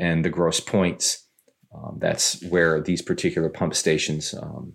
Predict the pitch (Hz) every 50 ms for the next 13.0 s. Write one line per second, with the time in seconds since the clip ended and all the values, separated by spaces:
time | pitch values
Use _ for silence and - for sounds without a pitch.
0 | - - 87 - - - 87 80 80 - - - 90 85 82 78 85 82 82 82
1 | 80 - - - - - - - - - - - - _ _ _ _ _ _ _
2 | _ _ - 95 98 117 123 104 - - - - - - - - - - - _
3 | _ - 92 87 87 90 92 - - _ _ _ - 123 - - - 135 135 147
4 | 151 143 131 127 127 123 123 127 127 127 117 113 107 - - - - 104 104 92
5 | 101 95 95 104 113 135 160 202 208 208 - - - - 92 92 82 95 95 92
6 | 90 - - 123 123 - 123 120 - - - - 101 98 95 90 - - - 110
7 | 107 107 107 104 104 107 107 104 104 101 98 - _ _ _ _ - 87 87 80
8 | 87 92 95 104 - - - 98 90 80 - - 113 107 110 110 - - 110 104
9 | - - - 95 90 - - 90 - - 127 120 117 117 123 123 113 - - -
10 | - - - - - - _ - 80 92 110 123 127 123 - - 90 - 92 92
11 | 92 90 87 85 82 - - - 85 80 80 82 82 82 - - 107 113 123 123
12 | 117 120 110 - - _ _ _ _ _ - - 82 80 85 85 82 82 - -